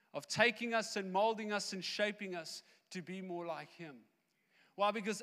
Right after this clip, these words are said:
ultimately, as we look to our Father, we outwork what he does. We do what he does. We conceive something of this understanding of what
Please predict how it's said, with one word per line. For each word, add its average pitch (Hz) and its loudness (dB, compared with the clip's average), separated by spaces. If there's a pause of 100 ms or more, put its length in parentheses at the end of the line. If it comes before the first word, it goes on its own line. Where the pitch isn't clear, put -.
ultimately, 226 4
as 202 -2
we 214 -6
look 226 -2
to 226 0
our 202 4
Father, 214 2 (840)
we 190 4
outwork 202 6
what 214 -2
he 247 -2
does. 156 -4 (180)
We 196 -2
do 233 -2
what 214 2
he 254 -4
does. 170 -2 (200)
We 202 -2
conceive 226 0
something 233 2 (100)
of 214 4
this 202 -8
understanding 233 0
of 208 -2
what 208 0